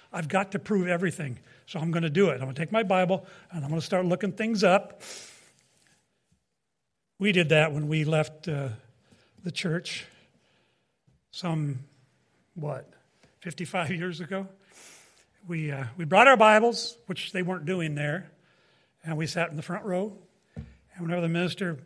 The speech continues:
gave one of the few passages he gave, we looked it up. And he starts looking at us. "Were they checking up on me?" I mean, yeah, we were. We were checking up on him 'cause we wanted to prove it.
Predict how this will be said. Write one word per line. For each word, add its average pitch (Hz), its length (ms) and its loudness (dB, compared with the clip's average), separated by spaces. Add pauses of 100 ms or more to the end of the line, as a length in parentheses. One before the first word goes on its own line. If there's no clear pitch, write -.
(400)
gave 175 540 -2 (420)
one 175 140 -4
of 151 100 -4
the 143 60 -6
few 202 240 -2
passages 160 640 -2
he 151 140 -8
gave, 180 300 0
we 175 120 -2
looked 190 260 -4
it 185 80 -4
up. 269 200 -4 (920)
And 165 100 -12
he 165 60 -8
starts 151 280 -12
looking 180 260 -10
at 127 160 -14
us. 104 140 -20
"Were 170 80 -12
they 135 140 -16 (100)
checking 170 340 -8
up 160 160 -12
on 170 180 -10
me?" 175 240 -10
I 139 40 -14
mean, 135 280 -14 (960)
yeah, 262 280 0
we 226 140 0
were. 254 340 -2
We 185 100 -4
were 226 100 -4
checking 269 340 -4
up 302 180 -4
on 135 200 -6
him 101 140 -20 (600)
'cause 156 160 -10
we 233 100 0
wanted 262 200 -2
to 214 60 -4
prove 285 320 0
it. 131 200 -8